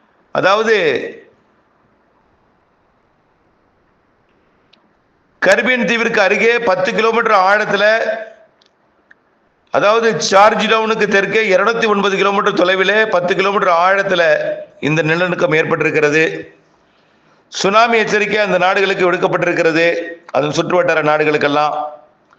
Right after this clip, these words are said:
அந்த சுனாமி பாதிப்பு ஏற்பட வாய்ப்பில்லை. என்ன, ஏற்கனவே ஏற்பட்ட நிலநடுக்கத்துல சுனாமி பாதிக்கல, ஆனா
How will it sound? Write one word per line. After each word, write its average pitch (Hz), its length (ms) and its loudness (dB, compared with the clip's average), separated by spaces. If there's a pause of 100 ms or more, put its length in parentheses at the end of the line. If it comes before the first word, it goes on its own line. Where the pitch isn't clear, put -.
(760)
அந்த 127 200 -2
சுனாமி 233 640 0
பாதிப்பு 220 600 0
ஏற்பட 196 380 2
வாய்ப்பில்லை. 190 540 -2
என்ன, 190 240 0
ஏற்கனவே 196 500 0
ஏற்பட்ட 175 520 0
நிலநடுக்கத்துல 175 540 0
சுனாமி 185 360 0
பாதிக்கல, 165 560 0
ஆனா 180 260 0